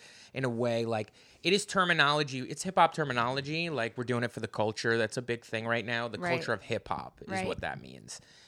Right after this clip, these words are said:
Speaker 1: And he's not talking hip hop. You know what I mean? He's,
Speaker 2: Yeah.
Speaker 1: he's actually having loving moments with, uh, his, uh, their,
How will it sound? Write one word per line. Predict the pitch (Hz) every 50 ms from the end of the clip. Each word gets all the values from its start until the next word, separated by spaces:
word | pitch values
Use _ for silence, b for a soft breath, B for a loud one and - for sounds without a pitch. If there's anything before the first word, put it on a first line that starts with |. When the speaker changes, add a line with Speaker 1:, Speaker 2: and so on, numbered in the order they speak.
| b b
Speaker 1:
And | - 165 165
he's | 175 226 247
not | 294 269 -
talking | - 196 175 143 139 101
hip | 95 110 95 -
hop. | 104 - - 120 - - - - _ _ _ -
You | 156 160 147
know | 147
what | 147 143
I | 147 143
mean? | 151 156 151
He's, | 156 190 185
Speaker 2:
Yeah. | 180 170 165 175 - -
Speaker 1:
he's | 185 196 190 208
actually | 214 - - 190
having | 175 180 165 143
loving | 127 120 117 120 131 123 131 123 123 120
moments | 117 123 135 131 110 95 98 - - - -
with, | - 107 104 - - -
uh, | 113 107 104
his, | 104 113 110 107 98 104 107
uh, | 104 101 101 101 104 104 - - -
their, | 113 110 107 107 107 107